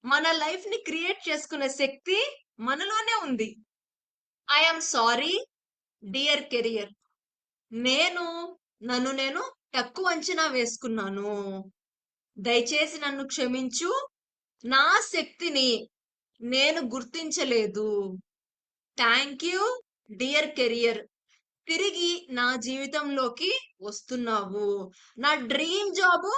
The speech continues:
నా వైపు వస్తుంది. నా డ్రీమ్ బిజినెస్ నా వైపు వస్తుంది. Thank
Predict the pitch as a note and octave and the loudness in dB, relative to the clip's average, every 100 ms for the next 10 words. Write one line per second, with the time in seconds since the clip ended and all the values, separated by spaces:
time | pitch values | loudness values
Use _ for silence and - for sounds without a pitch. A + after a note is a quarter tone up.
0 | C#5 D4+ A#3 A#3+ A#3 C4 C4+ A#3 A3+ - | -2 -4 0 0 0 -4 -6 -6 -6 -6
1 | A3 G#3 G#3+ G#3 G3+ F#3+ _ _ - B3 | -4 -4 0 2 2 -2 _ _ -6 4
2 | D4+ G4+ B4+ G#3+ A#3 D#4 F#4 D#4+ C#4 B3 | 6 6 2 -2 -2 0 -2 -2 -4 -4
3 | C#4+ C4 - - - _ _ A3+ A#3+ B3 | -2 -4 -6 -14 -20 _ _ -2 0 2
4 | C4 B3+ C4 A3+ - G#3 A3+ F4 D#4+ A3 | 0 -2 -4 -2 -4 -4 -6 -8 -4 -4
5 | G#3+ G#3 | -4 -6